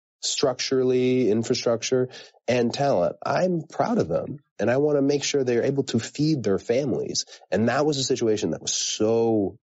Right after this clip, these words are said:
big and heavy. Uh, I don't think it was helpful. Right. And I, I don't know, maybe, maybe you can make it helpful. Maybe you can do something with it. But it, it was just, that's how I felt. No heat on Punk, no heat on Matt, Nick, Kenny,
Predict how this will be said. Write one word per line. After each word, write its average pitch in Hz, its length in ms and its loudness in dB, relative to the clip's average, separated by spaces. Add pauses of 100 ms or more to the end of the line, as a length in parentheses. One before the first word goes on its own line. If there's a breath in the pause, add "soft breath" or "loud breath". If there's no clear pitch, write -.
(140)
big 113 420 0
and 82 160 0
heavy. 123 480 0 (460 loud breath)
Uh, - 180 0 (120)
I - 100 0
don't 131 260 0
think 120 200 -2
it 101 80 0
was 87 240 0
helpful. - 720 -4 (840)
Right. 101 280 2 (100)
And 95 140 0
I, 87 220 0
I 87 120 -2
don't 110 140 2
know, 107 120 2
maybe, 95 380 2 (180)
maybe 95 240 2
you 101 120 2
can 82 200 -2
make 92 260 0
it 143 80 0
helpful. 147 420 -2
Maybe 101 300 2
you 98 80 0
can 90 140 0
do 92 240 0
something 123 420 0
with 127 160 2
it. 135 220 0 (400 loud breath)
But 101 100 2
it, 104 60 2
it 98 280 0
was 117 160 2
just, - 240 -2
that's 117 200 0
how 98 120 2
I 95 120 2
felt. - 340 -6
No 101 400 0
heat 107 320 0
on 87 280 0
Punk, 110 380 -2
no 95 200 2
heat 98 180 0
on 90 160 0
Matt, 92 240 0
Nick, 87 220 -2
Kenny, 98 440 0